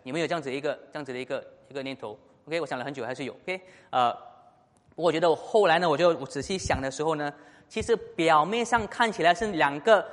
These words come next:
扫罗跟大卫都是有适合做王的那个外表，不过其实是不是的。OK，呃，其实呢，虽然他们都有出色的外表，不过这个出色外表的具体特质呢，是非常不一样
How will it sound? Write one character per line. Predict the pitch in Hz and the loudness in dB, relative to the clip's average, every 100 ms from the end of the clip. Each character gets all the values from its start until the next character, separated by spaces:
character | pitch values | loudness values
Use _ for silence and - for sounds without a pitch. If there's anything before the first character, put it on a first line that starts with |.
| - - | -14 -6
扫 | - 147 135 | 4 6 6
罗 | 151 175 | 4 2
跟 | 170 170 | 0 4
大 | 185 | 4
卫 | 190 175 - | 4 0 2
都 | 208 208 | 2 2
是 | 262 | 2
有 | 208 147 | 0 0
适 | - 233 | 0 -2
合 | 175 165 | 0 -2
做 | - - 214 175 | -4 0 4 4
王 | 139 131 120 135 165 - - _ | 0 0 2 0 -6 -16 -20 _
的 | 156 | -6
那 | 165 | -2
个 | 175 170 | -2 4
外 | 175 156 | 4 4
表， | 117 101 - | -2 -6 -8
不 | 202 | -4
过 | 220 | -4
其 | - 170 | -4 -8
实 | 180 | -8
是 | 190 | -10
不 | - 175 | -12 -14
是 | - 160 | -8 -8
的。 | 123 - _ _ _ | -8 -14 _ _ _
OK， | 143 185 190 - - _ - | -4 -4 -4 -10 -20 _ 0
呃， | 131 127 | 2 4
其 | - | 4
实 | 233 | 6
呢， | 220 220 - - | 4 2 -2 -16
虽 | - 226 | -2 2
然 | 220 | 2
他 | 226 | 2
们 | 220 214 | 0 2
都 | |
有 | 214 - | 4 2
出 | - 214 196 | 0 -4 0
色 | 233 | 2
的 | 196 | 2
外 | 170 208 196 | 6 6 6
表， | 180 131 110 - - - _ | 4 -2 -2 -6 -20 -20 _
不 | 233 | 0
过 | 240 | 0
这 | 240 | 2
个 | 233 | 0
出 | - 214 | -2 -2
色 | 240 | 0
外 | 220 226 | 4 4
表 | 214 143 | 4 0
的 | 165 | -2
具 | - 226 202 | -4 -4 -4
体 | - 151 123 - | -6 -12 -12 -14
特 | - 214 196 | -4 0 0
质 | 151 | -2
呢， | 151 147 147 - - _ - | -2 -4 -6 -14 -20 _ -16
是 | - 196 | -8 -4
非 | 160 | -4
常 | 147 127 | -4 -10
不 | 147 139 | -12 -6
一 | |
样 | 135 | -6